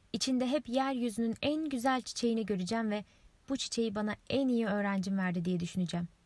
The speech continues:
Tamam mı?" Şimdi gülüyordu. Elimi bıraktı ve tatlılıkla, "Artık gidebilirsin altın yürekli çocuk." dedi. Bölüm sonu.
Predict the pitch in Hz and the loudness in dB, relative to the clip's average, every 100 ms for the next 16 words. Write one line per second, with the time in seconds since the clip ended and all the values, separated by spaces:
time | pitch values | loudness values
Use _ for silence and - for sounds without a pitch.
0 | _ _ _ - 208 196 262 220 180 _ | _ _ _ -4 0 0 0 0 -2 _
1 | - - _ _ _ _ _ - - 233 | -20 -20 _ _ _ _ _ -10 -2 0
2 | 214 190 190 190 170 170 - _ _ _ | 0 0 0 2 0 -2 -6 _ _ _
3 | _ _ - 190 196 196 185 175 - 254 | _ _ -4 0 2 2 2 0 -2 -4
4 | 226 196 190 180 196 240 226 220 - _ | -4 -2 -4 -2 -4 -2 -4 -4 -6 _
5 | _ _ _ - 233 - 220 - 208 208 | _ _ _ -2 -2 -2 -8 -4 -2 0
6 | 208 226 - 185 170 180 - 185 180 175 | 0 0 0 -2 0 -2 0 0 2 -2
7 | - 170 180 170 - 170 170 175 _ _ | -6 -6 -4 -4 -4 -4 -4 -8 _ _
8 | - _ _ _ _ _ _ _ _ 202 | -20 _ _ _ _ _ _ _ _ -2
9 | 185 175 - 180 175 | 0 0 0 -2 -2